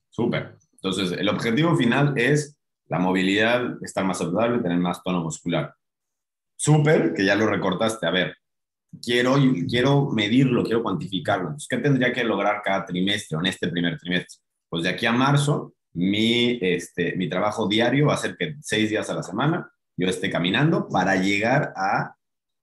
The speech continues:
caminar treinta minutos diarios. Voy a empezar, ¿no? Probablemente no vas a ir el primer día con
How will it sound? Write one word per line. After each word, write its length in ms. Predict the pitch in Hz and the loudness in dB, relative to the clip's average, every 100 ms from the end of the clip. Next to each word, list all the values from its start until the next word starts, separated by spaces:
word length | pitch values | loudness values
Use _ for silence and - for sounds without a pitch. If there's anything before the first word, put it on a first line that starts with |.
| - | -10
caminar 460 | 85 87 92 104 110 | -4 0 0 0 -2
treinta 320 | 98 101 95 | -2 -2 -2
minutos 380 | 90 85 87 82 | -2 -2 -4 -2
diarios. 360 | 76 - - _ _ _ _ _ | -4 -6 -20 _ _ _ _ _
Voy 280 | - 104 143 | -2 2 4
a 40 | |
empezar, 520 | 165 170 147 139 143 - - | 4 4 4 4 2 -2 -8
¿no? 260 | 104 160 - | -4 -4 -2
Probablemente 500 | 95 104 110 113 113 | 0 2 2 2 4
no 100 | 110 | 4
vas 180 | 107 104 | 2 0
a 80 | 87 | 0
ir 160 | 92 | 2
el 140 | 98 82 | 0 0
primer 300 | 87 92 95 | 0 0 0
día 300 | 92 98 - | 0 0 0
con 360 | 87 90 - | -2 0 -2